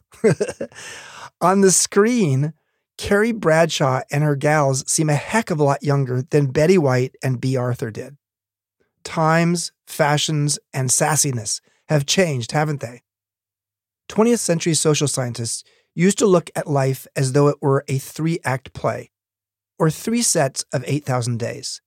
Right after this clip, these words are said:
The first ending around your twenty-first birthday, the second ending in your mid-forties, and the last act ending around your sixty-fifth birthday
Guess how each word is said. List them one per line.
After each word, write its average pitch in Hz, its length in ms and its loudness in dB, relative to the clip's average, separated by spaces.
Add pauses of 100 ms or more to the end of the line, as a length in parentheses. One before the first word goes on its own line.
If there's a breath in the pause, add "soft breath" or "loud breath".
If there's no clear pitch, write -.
(440)
The 151 80 -6
first 190 400 2
ending 165 460 -2
around 131 280 -2
your 117 100 -6
twenty-first 170 560 -4
birthday, 170 460 -4 (800 soft breath)
the 135 100 -4
second 170 420 0
ending 156 340 0
in 143 200 -2
your 131 120 -2
mid-forties, 143 880 -2 (560)
and 156 140 0
the 147 60 0
last 180 500 -2
act 143 320 -4
ending 131 560 -2
around 131 320 -4
your 120 80 -4
sixty-fifth 175 600 -6
birthday 110 540 -8